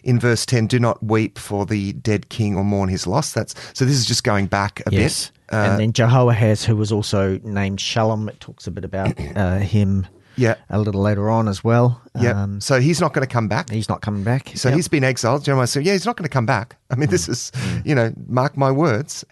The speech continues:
Speaker 1: Uh, his other name, by the way, Jehoahaz's other name is Shallum. Just to make things more confusing than they already asked you, uh, kings often have a couple of different names. And then, uh, also he declares judgment on Jehoiachin. So he, he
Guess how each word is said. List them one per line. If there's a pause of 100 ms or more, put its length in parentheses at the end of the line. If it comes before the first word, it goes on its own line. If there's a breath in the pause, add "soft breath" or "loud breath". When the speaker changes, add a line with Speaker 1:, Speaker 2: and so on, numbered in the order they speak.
Speaker 1:
Uh,
his
other
name,
by
the
way,
Jehoahaz's
other
name
is
Shallum. (280)
Just
to
make
things
more
confusing
than
they
already
asked
you,
uh, (140)
kings
often
have
a
couple
of
different
names. (640 loud breath)
And
then,
uh,
also (160)
he
declares
judgment
on
Jehoiachin. (480 soft breath)
So
he,
he